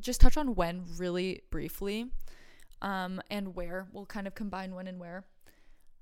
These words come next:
When this is all happening, we are learning, like, obviously by, unless the rifts are somehow, like, space-time portals where she's not only traveling through space to a different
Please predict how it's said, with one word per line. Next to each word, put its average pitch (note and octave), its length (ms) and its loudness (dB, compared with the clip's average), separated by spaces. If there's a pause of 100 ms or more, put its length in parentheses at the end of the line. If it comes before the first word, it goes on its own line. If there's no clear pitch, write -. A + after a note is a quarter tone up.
(220)
When A#3+ 680 8
this A#3 220 -4
is G#3 80 -8
all G3+ 140 -4
happening, A#3 600 -4 (440)
we A#3 240 -2
are A3 180 0
learning, A3+ 420 -4
like, F#3 340 -12 (120)
obviously A3+ 520 -6
by, F#3+ 560 -2 (220)
unless G#3+ 420 -6
the C#4 160 -4
rifts G3+ 360 0
are G#3 100 -4
somehow, G3+ 480 -6
like, F3+ 260 -10
space-time G#3 1000 -2
portals A#3 560 2
where G3+ 120 -2
she's G3+ 300 -10
not G3 220 -6
only G3 200 -6
traveling F#3+ 440 -4
through E3+ 180 -8
space E3 340 -6
to F#3+ 100 -8
a F3+ 40 -6
different - 300 -10